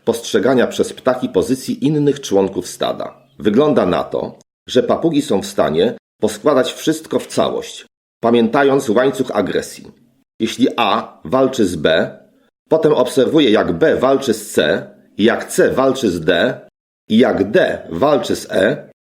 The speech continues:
wtedy A użyje tej wiedzy, aby dopasować to, jak będzie się zachowywać w stosunku do E, na podstawie wszystkich tych walk pomiędzy innymi członkami stada. Agresywne starcia zwykle prowadzą do ustalenia nowego rankingu,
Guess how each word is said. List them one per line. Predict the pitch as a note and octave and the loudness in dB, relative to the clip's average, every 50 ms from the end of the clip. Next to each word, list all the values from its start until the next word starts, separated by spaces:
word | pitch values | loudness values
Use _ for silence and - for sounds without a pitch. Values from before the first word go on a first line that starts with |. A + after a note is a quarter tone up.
| _ _ _ _ _ _ _ _ _ _ _ _ _ _ _ _ _ | _ _ _ _ _ _ _ _ _ _ _ _ _ _ _ _ _
wtedy | - - A#2+ G#2 F2 F#2 - - | -4 -2 0 2 2 2 2 2
A | C3+ C#3+ G#2+ D2+ C#2+ - - - _ | 0 -2 -2 -2 -6 -10 -16 -14 _
użyje | - A2 G2+ G2+ B2 B2 A2+ F#2+ | 0 0 2 4 4 4 4 2
tej | - G2+ F2+ E2+ D2+ | 2 0 0 0 2
wiedzy, | D#2 F#2+ C#2+ B1+ - - F#2 G#2 G2+ G2+ - - - _ | 0 0 0 0 0 0 0 0 0 -2 -8 -16 -6 _
aby | G#2+ G#2+ F#2 - G2+ | -2 -2 2 0 2
dopasować | F#2+ A2+ - - - - - D#3+ A#2 F#2+ - - - - | 2 2 0 0 -2 0 0 0 0 0 -2 -4 -10 -2
to, | _ D#3 A#2 D#2 D2 F2+ - - - _ | _ 2 2 2 0 -4 -10 -16 -16 _
jak | - G2 G2+ - G2+ | 0 0 0 2 2
będzie | C#3 C#3 A2 B2 | 0 0 0 0
się | - A#2+ G#2 | 0 0 0
zachowywać | F#2 A2+ G#2 - - F#2+ G#2 C#3 - A2+ G2 | 2 0 -2 0 0 2 2 2 2 2 -2
w | - | -2
stosunku | - - G2+ - - A#2+ A#2 - G2 | -2 -2 -2 0 0 -4 -2 -2 -2
do | D#2 F2+ - - | 0 0 0 2
E, | - C#3+ G2 - - - _ _ _ _ | 2 0 0 0 -4 -8 _ _ _ _
na | - - | -6 -2
podstawie | - A#2+ A2+ - - C3 G#2+ G#2 G2 | -2 -2 -4 0 -2 0 2 2 0
wszystkich | G2+ - - D#3+ E3 D#3+ - - C3 - - | 0 0 0 0 0 0 0 -2 -2 -2 0
tych | - G2+ E2 F2+ - | 0 0 0 2 0
walk | - A2+ B2 C3+ C#3+ - - - _ _ _ | 2 2 2 2 0 -2 -8 -16 _ _ _
pomiędzy | _ A2+ G2 G2+ A2 A#2+ B2 A2+ A#2 B2+ - G#2 - - - - _ _ | _ 2 4 4 4 4 4 2 2 2 2 2 0 -4 -14 -18 _ _
innymi | G#2 G2 G2+ G2+ G#2+ A#2+ A#2+ A#2 G#2+ | 2 2 4 4 6 4 4 2 0
członkami | - - F#2+ F#2+ F#2+ F#2 - G2 F2+ F#2+ F2+ | 0 0 0 0 0 0 -2 -2 -2 -2 -4
stada. | - - - D#2 - - A1+ G#1+ - - _ _ _ _ | -6 -6 -6 -6 -4 -4 -6 -10 -10 -14 _ _ _ _
Agresywne | - G#2+ F#2+ G2+ A2 A2 - D3+ C3+ A2+ G#2+ F#2 | -2 0 2 0 0 2 2 0 2 2 2 0
starcia | - - - G2+ F#2+ - - - E2 F2+ F#2+ - - - - | 0 0 -2 -2 -2 -2 -2 -2 -2 -2 -2 -4 -12 -18 -16
zwykle | - E2 F#2+ C#3 D3+ - D3 | -12 -2 -2 -2 0 2 0
prowadzą | - - - G2+ E2+ F#2+ F2+ D#2 F#2 F#2+ G#2+ C3 - _ _ _ | 0 2 0 2 2 2 2 2 2 2 0 0 -4 _ _ _
do | - D2+ A2+ | 0 2 2
ustalenia | A2+ A2+ - - B2 A#2 B2+ C3 C3 B2+ | 2 2 0 2 2 2 4 4 4 4
nowego | A#2 G2 F#2 B2 A#2 A#2 A2+ | 2 4 2 2 2 4 2
rankingu, | A2+ G#2 G#2 G#2 - - E2+ C#2+ C2 - G1+ - | 2 2 0 0 -2 -4 -6 -6 -6 -8 -12 -14